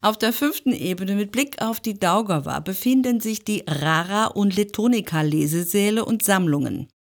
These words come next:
Bei Rara handelt es sich um eine Sammlung seltener Bücher und Handschriften. Dazu gehören Druckerzeugnisse mit besonderen Seltenheitsmerkmalen, zum Beispiel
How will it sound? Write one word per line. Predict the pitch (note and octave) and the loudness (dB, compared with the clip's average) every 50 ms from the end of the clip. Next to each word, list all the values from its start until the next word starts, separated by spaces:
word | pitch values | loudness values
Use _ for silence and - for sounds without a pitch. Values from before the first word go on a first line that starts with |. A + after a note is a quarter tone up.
| _ _ _ _ _ _ _ _ | _ _ _ _ _ _ _ _
Bei | D3+ D3+ D#3 D#3 | 0 0 0 0
Rara | C#3 D3 F3 G#3 B3 A3 E3+ D3 C#3 D3 D3+ D3 | 0 0 0 0 0 0 0 0 0 0 -2 0
handelt | C#3+ D#3 E3 F#3 G#3 A3 - - | 2 2 2 2 0 -2 -4 -6
es | - - | -6 -4
sich | - G#3+ G3 - | -4 -4 -4 -2
um | - - | -2 -2
eine | - A2+ E3+ D#3+ D3+ | -2 0 2 2 0
Sammlung | C3+ C#3 D#3 D#3 D3+ D#3 E3+ F3+ G3 G#3 G3+ | 0 0 -2 0 2 2 2 2 4 2 2
seltener | D#3+ D3 D#3 D#3+ D#3+ F#3 F#3+ A#3 A3+ A3+ A3 G3+ | 2 2 2 2 2 2 2 2 2 2 2 2
Bücher | D#3+ C3+ D#3+ E3 E3 - - A3 G3+ | 0 -2 -6 -6 -4 -2 0 0 0
und | G#3 A3 - - | 0 -2 0 0
Handschriften. | G3+ F3+ F3 E3 - - D3+ C#3+ - - - - - - D3 - _ _ _ _ _ _ _ | 0 0 2 2 0 0 0 -4 -6 -8 -6 -4 -4 -4 -4 -8 _ _ _ _ _ _ _
Dazu | - D#3+ D#3+ - - F3 | -2 -2 0 0 -4 -2
gehören | - F#3+ F3 E3 E3+ E3 D#3+ D#3 C#3+ | 0 0 2 2 2 2 2 0 -2
Druckerzeugnisse | - G3 B3 C4 - - D#3 - - - D#3+ D#3+ E3 E3 - G#3+ G#3+ G#3 - A#3 A3+ | 0 -2 -2 -2 -2 -4 -4 -4 -2 -2 0 0 0 0 0 0 0 2 2 4 4
mit | G3 E3+ - - | 4 2 2 0
besonderen | - D#3+ C#3 C3 E3 D#3+ D#3+ F3+ F#3 G#3 G#3 G#3 G#3 F#3 | 0 0 0 2 2 2 2 2 0 0 2 2 2 2
Seltenheitsmerkmalen, | - - F3+ F#3 A3 A3+ - B3+ A#3+ G3+ F#3 D#3+ D#3 D#3 - E3 D3+ D3 C#3 - - - D#3 - - - - - - - _ _ _ _ _ | 2 2 4 4 4 4 2 2 2 2 0 -2 -2 -2 -2 -2 -2 -2 -2 -6 -6 -6 -6 -4 -4 -4 -4 -6 -6 -8 _ _ _ _ _
zum | - - F3 D#3 D3 | -2 0 0 0 2
Beispiel | E3 D#3+ D#3 D#3+ F#3+ - - - - G#3+ A3 A3 A3 | 2 0 0 2 2 2 2 2 0 -2 -2 -2 -2